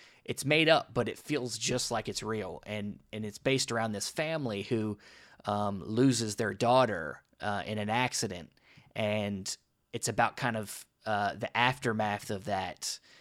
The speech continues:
where they're kind of having, like, supernatural experiences, thinking that she's trying to, like, reach them, uh, for some reason.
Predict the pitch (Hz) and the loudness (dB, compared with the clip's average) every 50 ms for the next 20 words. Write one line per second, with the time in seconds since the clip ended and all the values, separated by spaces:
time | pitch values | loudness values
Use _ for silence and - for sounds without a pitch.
0 | - - _ _ _ _ - - 110 107 101 98 110 107 104 101 98 - - - | -20 -20 _ _ _ _ -6 -2 0 0 0 2 2 2 2 0 -2 -4 -2 0
1 | 123 110 107 104 101 - 117 113 107 104 104 101 101 104 98 - - - 131 - | 0 0 0 0 0 2 2 2 2 2 -2 -4 -4 -2 -2 0 0 0 2 2
2 | 117 113 107 107 104 - 117 101 - - - - - 120 113 120 131 135 135 - | 0 0 0 0 0 0 -2 -4 -4 -4 -6 -4 -2 -2 -2 -2 -2 -4 -4 -4
3 | 160 160 156 - - - - _ _ _ _ _ _ - - 120 120 104 127 113 | -4 -4 -4 -4 -6 -8 -12 _ _ _ _ _ _ -6 -2 -2 -2 -2 -2 -4
4 | 107 107 107 104 104 101 90 - _ _ _ - - - 120 110 - - - - | -2 -2 0 0 0 0 -2 -4 _ _ _ -4 -2 -2 0 0 0 0 2 2
5 | 120 110 104 101 104 101 - 104 110 113 107 - - - 117 113 120 123 131 139 | 0 0 0 -2 -4 -4 -4 -4 -4 -2 0 0 0 0 0 -2 -2 -4 -4 -6
6 | 135 139 - - - - - - _ _ _ - 107 104 98 101 98 - - 107 | -8 -10 -16 -20 -20 -20 -20 -20 _ _ _ -4 -2 -2 -2 -2 -2 -2 -2 0
7 | - - 123 123 123 127 127 127 143 151 160 156 | 0 0 0 0 0 0 0 -2 -4 -6 -8 -8